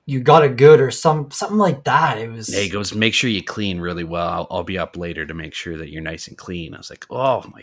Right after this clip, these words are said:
Speaker 1: <laughs>
Speaker 2: God. Like,
Speaker 1: I
Speaker 2: what
Speaker 1: know.
Speaker 2: the fuck?"
Speaker 1: Uh, and, like, they have a brother, but he doesn't talk at all. He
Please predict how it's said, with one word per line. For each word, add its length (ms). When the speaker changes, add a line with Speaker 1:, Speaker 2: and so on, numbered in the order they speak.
Speaker 1:
<laughs> 120
Speaker 2:
God. 720
Like, 120
Speaker 1:
I 40
Speaker 2:
what 140
Speaker 1:
know. 200
Speaker 2:
the 260
fuck?" 540
Speaker 1:
Uh, 380
and, 100
like, 140
they 80
have 200
a 100
brother, 640
but 320
he 160
doesn't 360
talk 340
at 100
all. 240
He 460